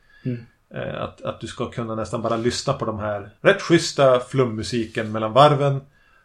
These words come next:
Speaker 2: Och, och jävlar, nu haglar det ute.
Speaker 1: Ja,
Speaker 2: Ja.
Speaker 1: det gör det.
Speaker 2: Ja. Och om det inte var tydligt så spelar vi alltså in det här avsnittet t-, tillsammans.
Speaker 1: <laughs> Yes, yes.
Speaker 2: I Skellefteå.
Speaker 1: Mm.
Speaker 2: Ja, men det är... Var var jag någonstans när jag blev avbruten av den här hagelstormen?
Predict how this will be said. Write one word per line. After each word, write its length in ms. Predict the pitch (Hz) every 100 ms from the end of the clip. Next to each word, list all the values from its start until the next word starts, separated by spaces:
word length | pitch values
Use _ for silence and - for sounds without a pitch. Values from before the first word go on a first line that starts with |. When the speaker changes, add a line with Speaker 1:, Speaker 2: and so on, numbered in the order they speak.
| _ -
Speaker 2:
Och, 280 | 117 90 _
och 160 | 127 107
jävlar, 260 | 160 117 135
nu 80 | 143
haglar 420 | - 175 101 107 -
det 60 |
ute. 280 | - 90 - - -
Speaker 1:
Ja, 180 | 143 143 _
Speaker 2:
Ja. 280 | 175 139 143 _
Speaker 1:
det 80 | -
gör 160 | 175 147
det. 80 | 147 - -
Speaker 2:
Ja. 220 | 202 175 202 - - - 156 - -
Och 140 | 147
om 100 | 156
det 100 | 151
inte 140 | 147 143
var 100 | 139
tydligt 400 | 147 135 135 139
så 80 |
spelar 280 | - 135 123
vi 60 | 123
alltså 240 | 117 -
in 140 | 120 110
det 80 |
här 120 | 117 120
avsnittet 560 | 110 - 135 131 -
t-, 80 | - _
tillsammans. 680 | 127 - 160 143 107 - 185
Speaker 1:
<laughs> 180 | 170
Yes, 360 | 165 156 170 143
yes. 400 | 156 160 - -
Speaker 2:
I 180 | 123 104
Skellefteå. 400 | 123 160 180 131 _ - 160
Speaker 1:
Mm. 120 | 147 175 - - _ _ - _ _
Speaker 2:
Ja, 300 | 135 180 156
men 100 | 139
det 100 | 143
är... 500 | 165 143 131 120 117 123 123 - -
Var 140 | 131
var 120 | 120 160
jag 40 | 131
någonstans 380 | 110 131 120 127
när 60 |
jag 40 | 113
blev 120 | 113
avbruten 480 | 120 113 135 143 113
av 80 | 104
den 80 |
här 80 | 117
hagelstormen? 840 | 87 117 110 104 143 135 110 113